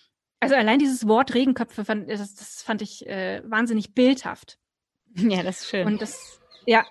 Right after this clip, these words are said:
Speaker 1: das ist also ein wahnsinnig schönes Wort. Also das, das zieht sich eigentlich so durch, durch dieses Buch, dass er also mit, mit einer sehr, sehr schönen, schönen, aber einfachen Sprache,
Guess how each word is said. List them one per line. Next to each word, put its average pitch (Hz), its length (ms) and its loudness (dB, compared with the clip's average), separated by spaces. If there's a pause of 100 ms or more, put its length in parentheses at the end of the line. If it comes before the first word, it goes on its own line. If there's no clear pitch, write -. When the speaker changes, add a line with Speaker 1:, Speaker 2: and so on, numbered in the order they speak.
Speaker 1:
das 226 160 -2
ist 220 240 -8
also 214 200 -2
ein 208 120 0
wahnsinnig 226 340 0
schönes 220 320 -4
Wort. 196 280 -10 (460)
Also 214 240 -4
das, 233 240 -4
das 240 240 -4
zieht 330 240 2
sich - 200 -10
eigentlich 247 260 -2
so 247 100 -6
durch, 220 180 -4
durch 220 180 -6
dieses 214 280 -6
Buch, 269 300 -2
dass 220 160 -8
er 220 120 -2
also 202 200 -4
mit, 208 460 -6 (340)
mit 202 260 -12
einer 208 220 -8
sehr, 220 180 -4
sehr 220 100 -8
schönen, 240 480 -2
schönen, 262 280 4
aber 214 180 0
einfachen 247 440 -4
Sprache, 247 580 -2